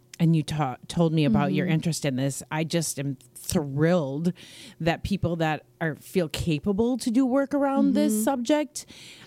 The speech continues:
Speaker 1: um, and grounded enough to do work around this subject are out there like you, because it's
Speaker 2: Mm-hmm.
Speaker 1: so important. And even just in our conversations,
Speaker 2: Mm-hmm.
Speaker 1: uh, it's, I've found a lot of comfort.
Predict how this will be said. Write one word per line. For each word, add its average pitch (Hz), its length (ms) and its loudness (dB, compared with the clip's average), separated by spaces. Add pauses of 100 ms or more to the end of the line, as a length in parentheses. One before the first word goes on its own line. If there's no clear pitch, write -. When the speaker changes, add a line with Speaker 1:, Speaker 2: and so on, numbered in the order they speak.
(100)
Speaker 1:
um, 175 480 0
and 185 160 4
grounded 185 400 2
enough 247 240 2
to 233 100 0
do 240 140 4
work 214 220 0
around 214 240 2
this 214 140 0
subject 190 520 2
are 156 260 0
out 156 200 0
there 143 200 -4
like 143 220 -6
you, 156 140 0
because 160 380 0
it's - 260 -4
Speaker 2:
Mm-hmm. 185 320 0
Speaker 1:
so 190 220 2
important. 147 560 -4
And 202 120 4
even 196 220 0
just 170 180 -2
in 175 80 0
our 160 140 -2
conversations, 151 920 0
Speaker 2:
Mm-hmm. 370 60 -18 (380)
Speaker 1:
uh, 160 220 -2
it's, - 340 -6
I've 160 240 -2
found 151 380 -4
a 143 60 -2
lot 135 200 -2
of 131 260 -12
comfort. - 560 -6